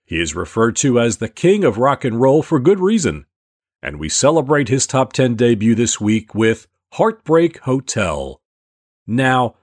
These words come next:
there wasn't actually a number ten song this week. There were two songs ranked at number nine, in a tie. Yeah, I'm interested in learning the details of that. But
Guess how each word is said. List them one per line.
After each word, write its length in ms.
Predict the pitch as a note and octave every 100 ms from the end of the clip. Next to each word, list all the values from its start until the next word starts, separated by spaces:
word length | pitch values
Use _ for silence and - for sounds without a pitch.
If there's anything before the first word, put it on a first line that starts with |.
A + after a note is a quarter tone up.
| _
there 140 | B2+ C3
wasn't 460 | C3+ A3 G#3 F3+ -
actually 640 | F3 F#3 - D3 B2+ B2
a 60 | B2
number 240 | B2+ B2
ten 260 | - C3+ C3
song 360 | - D3+ G3
this 200 | A2 -
week. 320 | F#2+ D#2 - _ _ _ -
There 120 | C#3
were 120 | C3
two 360 | - - A#3 B3+
songs 480 | - A2 F#2 A2 G2+
ranked 300 | B2 A#2 C3+
at 80 |
number 240 | B2+ B2+ D3+
nine, 420 | G#3+ E3 D#2 C#2+ _ _ _ -
in 100 | A2+
a 80 | D#3+
tie. 500 | - A#3 - C#2+ - _ _ _ _ _ _
Yeah, 260 | A#2 A#2 A#2 _
I'm 180 | D3 F#3+
interested 400 | F3+ C#3+ - B2+
in 140 | A2
learning 220 | G#2+ G2+ F2
the 80 |
details 420 | E2 G2+ - F2+ D#2+
of 80 |
that. 300 | D#2+ F2 D#2 _ _ _ -
But 280 | B2+ D3+